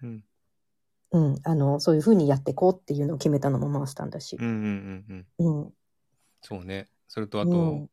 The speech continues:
Speaker 1: 終わってからの反省会も毎回してるしね。
Speaker 2: 反省会やってんだよ。毎-、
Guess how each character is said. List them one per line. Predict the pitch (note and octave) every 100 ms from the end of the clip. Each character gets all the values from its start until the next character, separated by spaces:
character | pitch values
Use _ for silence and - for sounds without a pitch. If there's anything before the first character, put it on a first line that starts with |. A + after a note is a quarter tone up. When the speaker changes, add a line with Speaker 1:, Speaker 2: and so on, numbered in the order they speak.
| _
Speaker 1:
終 | -
わ | G#2+
っ |
て | A#2
か | G#2+
ら | F#2+
の | F2+
反 | A#2 G#2+
省 | A2
会 | A2
も | G#2+
毎 | G#2+ G#2+
回 | G#2+ G2+
し |
て | G#2
る |
し | F#2+ F2+
ね。 | - - - F3 D3 C3
Speaker 2:
反 | A#3
省 | B3+ D4
会 | C4+ C4+
や |
っ | C#4
て | - C4+
ん |
だ | A#3+
よ。 | G3 F3
毎-、 | F#3